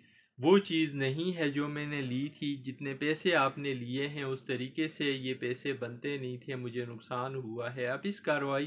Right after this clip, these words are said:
के लिए आपको नोटिस भेजना पड़ेगा, ज़रूरी भेजना पड़ेगा, कानूनी शर्त है ये, कानून का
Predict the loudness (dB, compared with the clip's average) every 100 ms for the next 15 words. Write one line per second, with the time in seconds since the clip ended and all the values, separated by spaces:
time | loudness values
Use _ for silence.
0 | -4 -6 -4 0 0 0 -4 -6 -6 -6
1 | -8 -6 -6 -4 -8 -4 -4 -4 -4 -6
2 | -4 0 0 2 2 0 0 -4 -4 -4
3 | -4 -6 -6 -6 -6 -8 -8 -10 -10 -10
4 | -8 -4 -6 -6 -10 -10 -10 -14 -18 _
5 | _ _ _ -6 -4 -6 -6 -4